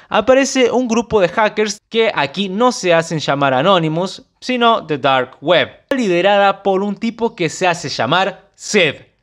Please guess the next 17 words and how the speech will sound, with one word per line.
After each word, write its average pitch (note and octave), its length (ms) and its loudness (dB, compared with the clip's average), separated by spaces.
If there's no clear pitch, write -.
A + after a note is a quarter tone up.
al B2 220 -8
cual G#3 420 0
por B2 200 2
ahora C4+ 520 2
no F#3 260 2
vamos D#3 380 0
a A#2+ 80 0
ver. A#2+ 280 -2
Durante G#3 460 2
la B3+ 220 2
película G3 500 0
se F#3 220 -4
van B3 180 2
a C4+ 80 0
encargar E3 720 -2
de C3 140 -4
básicamente E3+ 800 -4